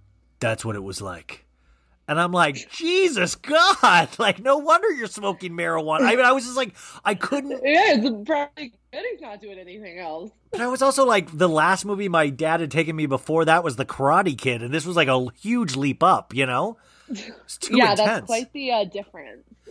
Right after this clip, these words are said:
Speaker 1: Um, well, anyways, uh, what I was saying about the, the, the Osbourne, Sharon Osbourne, I feel like the ten million is really sticking out in my mind 'cause it's like, we're, like, if contracts are all like this, I mean,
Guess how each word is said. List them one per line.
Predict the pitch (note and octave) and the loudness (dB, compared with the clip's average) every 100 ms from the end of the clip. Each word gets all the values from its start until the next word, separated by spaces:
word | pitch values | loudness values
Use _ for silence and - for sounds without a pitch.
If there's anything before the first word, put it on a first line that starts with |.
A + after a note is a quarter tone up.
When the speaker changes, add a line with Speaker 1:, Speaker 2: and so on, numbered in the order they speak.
| - - _ _ | -20 -20 _ _
Speaker 1:
Um, | F#3 F#3 F3+ - _ | 2 2 2 -8 _
well, | F3+ F3 | -4 -4
anyways, | B3+ C#4+ C#4+ F3 C#3+ C#3 B2 | -2 -2 2 4 4 2 -2
uh, | D#3+ | -4
what | D#3 G3+ | -2 2
I | F#3+ | 2
was | F3 | 0
saying | F#3+ | -2
about | F3 D#3+ D3+ | 2 2 2
the, | D#3+ D3 C#3+ C#3 D3 C#3 | 0 0 0 -2 -4 -2
the, | C#3 C3+ C3+ C3 C3 C3+ A#2+ - - | 2 2 2 0 0 -4 -8 -18 -8
the | D3 | 0
Osbourne, | D#3 E3+ C3+ A#2+ B2+ | 4 4 2 -2 -4
Sharon | E3+ E3+ | 0 0
Osbourne, | D#3 E3 A#2+ A#2 A#2+ - - - - | 2 0 -2 -8 -10 -12 -20 -20 -4
I | F#3 | -2
feel | - D#4 F4+ | 0 0 2
like | C#4 | 2
the | A#3 | 2
ten | F3+ A3 A#3+ | 0 0 0
million | G#3+ G#3+ F#3 | 0 0 0
is | D3 | 0
really | A#2+ C#3+ A3 A3 | 0 -2 -2 -2
sticking | - F3+ E3 | 0 0 2
out | D#3+ D#3+ | 2 2
in | C#3+ | 2
my | C#3 | 0
mind | D3 G3+ A3 | 0 -4 -6
'cause | D3+ | -6
it's | D#3+ - | -6 0
like, | E3+ C#3+ - _ - _ _ _ - | 0 -2 -8 _ -20 _ _ _ -4
we're, | D3+ F#3+ - - | 0 0 -4 -2
like, | F3+ F3 _ _ _ _ _ - | -2 -2 _ _ _ _ _ -10
if | E3+ | -8
contracts | - C4 D#4+ F4+ - | -4 -4 -2 -4 -2
are | G#3 | 0
all | G#3 F3 | 2 2
like | E3 A#3 | 0 -2
this, | E3 C#3+ - - _ _ _ _ _ | -2 -2 -4 -10 _ _ _ _ _
I | G3+ | -4
mean, | A3 A3+ F#3+ D3+ | -2 -2 -4 -8